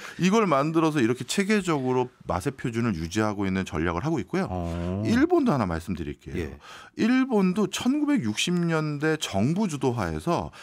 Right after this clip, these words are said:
Speaker 1: 일식의 세계화를 추진하자라고 한 겁니다.
Speaker 2: 네네.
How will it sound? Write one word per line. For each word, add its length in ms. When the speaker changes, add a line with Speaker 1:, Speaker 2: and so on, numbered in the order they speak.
Speaker 1:
일식의 540
세계화를 640
추진하자라고 1040
한 100
겁니다. 300
Speaker 2:
네네. 180